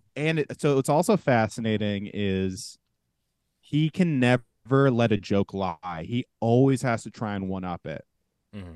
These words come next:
Speaker 1: Every single time, like, Dave Landau or someone makes a joke,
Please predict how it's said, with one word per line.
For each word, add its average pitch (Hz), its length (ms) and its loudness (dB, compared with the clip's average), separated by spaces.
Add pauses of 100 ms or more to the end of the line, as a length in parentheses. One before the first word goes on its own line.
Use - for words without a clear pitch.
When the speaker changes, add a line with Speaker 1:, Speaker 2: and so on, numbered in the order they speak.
Speaker 1:
Every 131 280 2
single 120 300 -2
time, 101 340 -4
like, 95 260 -4
Dave 107 180 0
Landau 98 300 -4
or 104 140 -2
someone 110 400 -6
makes 104 200 -6
a 101 60 -6
joke, 95 320 0